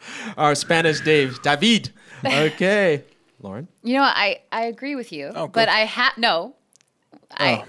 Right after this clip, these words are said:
Speaker 2: that being said, I love the momentum that Atlanta has right now. I mean, that game was, that was a fun one to watch, and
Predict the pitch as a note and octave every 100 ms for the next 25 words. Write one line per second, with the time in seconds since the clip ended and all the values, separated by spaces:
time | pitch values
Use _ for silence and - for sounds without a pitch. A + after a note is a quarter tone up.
0 | G3+ A3+ A3+ A3 G3 - F#3 F3 G3 -
1 | G#3 G#3 G#3+ G3+ A3 F#3 F3 F#3+ G3+ F3+
2 | D#3 D3 - F3+ D#3+ F3 E3 F#3+ G#3+ A3
3 | A3+ A3 F#3+ F3 E3+ - G3 F#3 E3 D3+
4 | C#3+ - - - E3 E3+ E3 E3 D3 C#3+
5 | - D3 D3+ - - D#3+ D#3